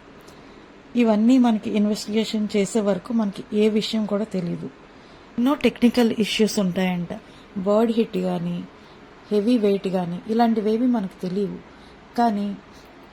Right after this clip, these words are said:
ఇలా జరిగినందుకు మాత్రం చాలా బాధగా ఉంది.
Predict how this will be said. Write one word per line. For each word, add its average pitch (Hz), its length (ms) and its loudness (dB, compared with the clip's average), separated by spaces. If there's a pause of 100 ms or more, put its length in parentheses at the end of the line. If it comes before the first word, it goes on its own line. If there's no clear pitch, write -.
(140)
ఇలా 233 160 0
జరిగినందుకు 214 580 0
మాత్రం 190 420 -8 (280)
చాలా 190 220 -2
బాధగా 180 400 -6
ఉంది. 165 260 -10